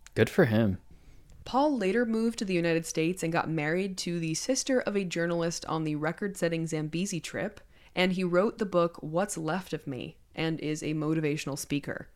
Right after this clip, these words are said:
Speaker 2: Paul said his attack was an anomaly, and he doesn't want anyone to be dissuaded by what happened to him on his nineteen ninety-six river run. He said, "My biggest counsel would be, absolutely go and do it,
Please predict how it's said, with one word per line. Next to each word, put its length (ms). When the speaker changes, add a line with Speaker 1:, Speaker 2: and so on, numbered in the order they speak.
Speaker 2:
Paul 180
said 240
his 100
attack 480
was 160
an 120
anomaly, 680
and 80
he 100
doesn't 320
want 180
anyone 340
to 80
be 160
dissuaded 720
by 120
what 180
happened 400
to 60
him 320
on 160
his 200
nineteen 300
ninety-six 480
river 300
run. 320
He 100
said, 260
"My 120
biggest 420
counsel 460
would 160
be, 300
absolutely 680
go 200
and 140
do 160
it, 220